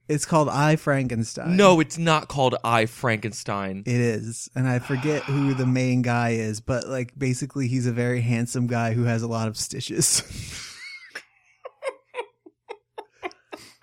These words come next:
Speaker 1: But we knew, we knew it was gonna happen. First it was sexy vampires, and now we are right on to the sexy
Speaker 2: What's
Speaker 1: Frankenstein.
Speaker 2: next? Sexy mummies?
Speaker 1: I think sexy mummies are next.
Speaker 2: Unwrap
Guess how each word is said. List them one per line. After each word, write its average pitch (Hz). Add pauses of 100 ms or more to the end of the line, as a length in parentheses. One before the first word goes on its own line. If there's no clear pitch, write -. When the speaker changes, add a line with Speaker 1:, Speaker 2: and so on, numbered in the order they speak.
(360)
Speaker 1:
But 143
we 160
knew, 226
we 160
knew 240
it 180
was 135
gonna 120
happen. 117
First 175
it 185
was 180
sexy 185
vampires, 156
and 123
now 127 (640)
we 120
are 110
right 117
on 120
to 120
the 110
sexy -
Speaker 2:
What's 156
Speaker 1:
Frankenstein. 190
Speaker 2:
next? 165
Sexy 156
mummies? 208
Speaker 1:
I 143
think 349
sexy -
mummies 123
are 117
next. 135
Speaker 2:
Unwrap 117